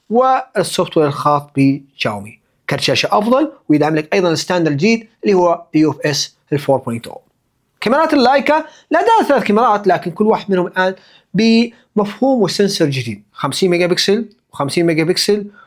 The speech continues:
وأيضًا اثناعشر ميجا بكسل للألترا وايد. طبعًا راح تلاحظ برضو خصائص لتصوير بما فيها الفيديو تحديدًا موجودة مع هذا الهاتف محمول.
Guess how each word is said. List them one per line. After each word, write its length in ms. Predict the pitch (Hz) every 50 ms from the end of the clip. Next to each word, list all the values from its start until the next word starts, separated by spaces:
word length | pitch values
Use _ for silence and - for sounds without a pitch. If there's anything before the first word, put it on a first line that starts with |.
| _ _
وأيضًا 260 | - 143 156 170 160
اثناعشر 340 | 156 - 165 151 143 - 147
ميجا 200 | 143 151 143 - -
بكسل 540 | 170 160 147 147 - - 156 151 151 151 151 - - _ -
للألترا 500 | 147 143 143 135 135 135 131 - 123 110
وايد. 140 | 104 - - _ _ _ _ _ _ -
طبعًا 160 | 185 175 175
راح 80 | 175 -
تلاحظ 360 | - 214 208 185 170 175 - -
برضو 500 | - 151 180 185 175 143 143 135 127 - - - - -
خصائص 540 | - 156 - - 196 175 165 143 - - -
لتصوير 880 | 156 151 160 160 160 165 165 - 156 143 143 - - 160 139 127 - - _ _ _ _ _ -
بما 160 | 160 156 151
فيها 240 | 127 - 165 151 135
الفيديو 380 | 123 120 - 208 202 160 151 131
تحديدًا 580 | - 123 - - 147 151 147 156 151 156 151 - _ _ _ _ _ _ 135
موجودة 400 | 131 135 127 135 123 127 123 123
مع 260 | 120 107 - - 117
هذا 80 | 107
الهاتف 240 | 110 113 113 - -
محمول. 280 | 131 147 240 208 117